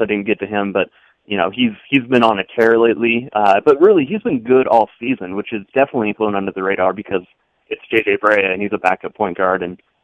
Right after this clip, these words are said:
you know, he's been in the league long enough that most people have an opinion formed on him. Uh, but, but his, he's shooting better than he ever has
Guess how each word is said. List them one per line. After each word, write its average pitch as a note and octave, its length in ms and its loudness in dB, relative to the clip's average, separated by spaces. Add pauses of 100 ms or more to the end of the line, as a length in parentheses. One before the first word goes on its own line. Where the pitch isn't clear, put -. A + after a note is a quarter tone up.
you F2+ 100 -12
know, E2+ 140 -6
he's G#2+ 160 -10
been A2+ 160 0
in G#2+ 80 0
the G#2 60 2
league G#2+ 240 2
long G#2 200 4
enough G2+ 220 -2
that - 120 -2
most B2 280 2
people A2+ 280 -2
have A#2 140 4
an G#2 100 -4
opinion G2 420 -4
formed A#2 260 2
on C3+ 100 2
him. C#3+ 200 -2 (420)
Uh, G#2+ 260 6
but, - 220 -4
but C#3+ 120 2
his, C#3 120 4 (160)
he's D3+ 180 -8 (160)
shooting E3+ 320 0
better B2+ 340 4
than A2+ 100 -4
he A2 180 -4
ever G#2+ 220 0
has G#2+ 280 2